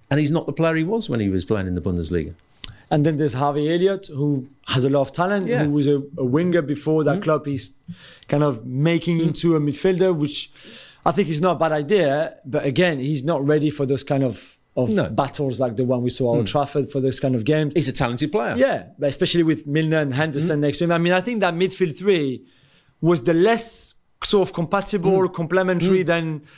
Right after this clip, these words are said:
Speaker 2: than the one they could have made. And it shows again,
Speaker 1: I
Speaker 2: when you look
Speaker 1: wonder
Speaker 2: at
Speaker 1: if it
Speaker 2: Liverpool's bench on Monday, it's, it's not the kind of bench that a club like Liverpool
Speaker 1: No.
Speaker 2: should have for a game like this.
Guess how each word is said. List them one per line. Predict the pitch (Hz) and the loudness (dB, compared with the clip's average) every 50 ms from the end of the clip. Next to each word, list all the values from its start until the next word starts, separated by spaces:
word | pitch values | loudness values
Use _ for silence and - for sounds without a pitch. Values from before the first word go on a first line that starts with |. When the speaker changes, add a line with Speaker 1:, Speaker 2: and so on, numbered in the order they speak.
| - _ - | -12 _ -2
Speaker 2:
than | 175 165 | 0 0
the | 147 160 | 2 2
one | 147 156 190 196 180 | 2 2 2 0 0
they | 170 | -2
could | - - 160 | -2 -2 -2
have | 151 127 123 | 0 0 0
made. | 160 214 233 190 147 | 2 2 2 2 2
And | 147 147 147 | 0 0 0
it | 143 | 0
shows | - - - 196 208 180 160 156 180 185 180 - - - _ _ _ _ - 147 | 0 2 2 4 4 4 4 4 2 0 -2 -6 -14 -20 _ _ _ _ -4 -2
again, | 135 - 202 202 165 | 0 2 2 2 2
Speaker 1:
I | 151 190 | 2 2
Speaker 2:
when | 196 170 | 2 2
you | 151 | 2
look | 147 139 | 2 2
Speaker 1:
wonder | 135 | 2
Speaker 2:
at | 208 - | 2 2
Speaker 1:
if | |
it | 202 190 | 4 2
Speaker 2:
Liverpool's | 202 - 180 180 147 135 | 0 0 -2 -4 -2 2
bench | 160 190 185 160 - | 2 2 2 0 -2
on | 156 147 147 | -4 -2 -2
Monday, | 170 180 165 147 131 123 113 113 123 - - _ | 0 0 0 0 0 0 0 -2 -4 -8 -10 _
it's, | - 139 135 - - - - - - - - - - - - - - - - | -2 -2 -2 -2 -2 -4 -4 -4 -4 -6 -6 -8 -12 -18 -20 -20 -8 -2 0
it's | 160 151 - - | 0 0 0 0
not | 196 196 175 139 | 0 0 0 0
the | 143 | 0
kind | - 151 139 135 | 0 0 0 -2
of | 120 101 | 0 2
bench | 135 143 135 123 - | 2 2 2 0 -2
that | 139 123 120 | -2 -2 -2
a | |
club | 113 - 139 110 | -2 -2 -2 0
like | 117 117 113 - | -2 -2 -2 0
Liverpool | 131 123 117 - 127 156 | -2 -2 0 0 0 2
Speaker 1:
No. | 147 120 | 2 2
Speaker 2:
should | 104 98 | 0 0
have | 113 123 117 110 - | -2 -2 -2 -2 -2
for | 117 110 | -2 -2
a | 107 | 0
game | 104 113 104 101 | 0 0 0 -2
like | 95 95 90 | -2 -4 -4
this. | 80 67 - - | -4 -6 -8 -8